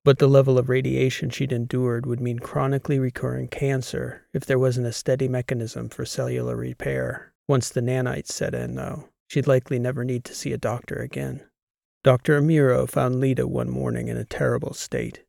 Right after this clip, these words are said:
emotionally distraught. The nursing staff on the night shift reported that she'd suffered a long night, filled with nightmares, chills, and disorientation. They'd had to assign Harold to sit with her to ensure she didn't harm herself in a paroxysm of what the nurses had described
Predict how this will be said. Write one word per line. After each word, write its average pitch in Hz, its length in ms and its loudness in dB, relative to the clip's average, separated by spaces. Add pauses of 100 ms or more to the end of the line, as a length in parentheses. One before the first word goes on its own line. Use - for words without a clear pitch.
(140)
emotionally 131 680 2
distraught. 107 640 -4 (420)
The 127 80 4
nursing 131 460 4
staff 123 420 -2
on 123 80 -4
the 120 80 -4
night 127 260 -4
shift - 460 -8
reported 127 480 0
that - 140 -4
she'd 139 180 -8
suffered 113 380 -6
a 107 60 -4
long 117 340 -6
night, 117 400 -8 (160)
filled 135 200 8
with 131 200 2
nightmares, 127 720 -2
chills, 123 560 0
and 113 100 -6
disorientation. 123 1120 -4 (320)
They'd 127 160 6
had 139 200 4
to 135 100 2
assign 117 340 0
Harold 120 440 0
to 117 100 -6
sit - 260 -6
with 131 140 -2
her 123 160 -2
to 147 160 4
ensure 139 340 4
she 147 160 0
didn't 131 300 -2
harm 139 240 2
herself 123 480 -2
in 131 80 -2
a 120 60 -4
paroxysm 127 920 -2
of 135 140 -6
what 127 100 -2
the 127 100 -2
nurses 131 460 0
had 135 160 -2
described 131 680 -2